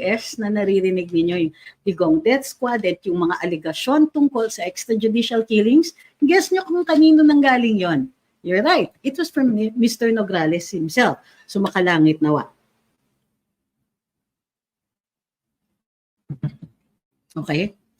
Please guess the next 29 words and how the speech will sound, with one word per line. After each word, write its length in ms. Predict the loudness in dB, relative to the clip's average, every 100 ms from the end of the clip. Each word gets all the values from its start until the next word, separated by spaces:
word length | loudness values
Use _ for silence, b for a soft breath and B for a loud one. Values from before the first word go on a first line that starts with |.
| _
So, 400 | 0 2 2 0 -10 B B B
yung 220 | 4 4 4
mga 140 | 2 2
naririnig 560 | 2 2 4 4 2 0
natin 480 | 0 2 0 0
at 80 | -2 -2
yung 160 | 0 0
mga, 240 | -2 -4 B B -2
ah, 680 | 0 0 0 0 -2 -4 -10 _ _ _ _
pinapalabas 720 | -2 0 0 0 0 -2 -6
noon 400 | -6 -4 -2 -4
ni 80 | -4
Senator 480 | -2 -2 -2 -2 0
Laila 320 | 2 2 0
de 160 | 2 4
Lima 560 | 4 6 4 4 0 _ _ _ _ _ _
sa 160 | -6 -4
Senado 800 | 0 2 2 2 2 0 -2 _ _ _
tungkol 400 | -2 0 2 2
sa 240 | 2 -4
alleged 500 | -2 2 2 4 0 0
extrajudicial 800 | -4 -4 -6 -4 -2 -2 -2 -4
killings 560 | 0 2 4 4 2 2
dyan 220 | -4 -6
sa 160 | -6 -4
Davao 480 | -2 -2 -2 -4
and 100 | -4
so 220 | -2 -2 -2
on 240 | -2 -2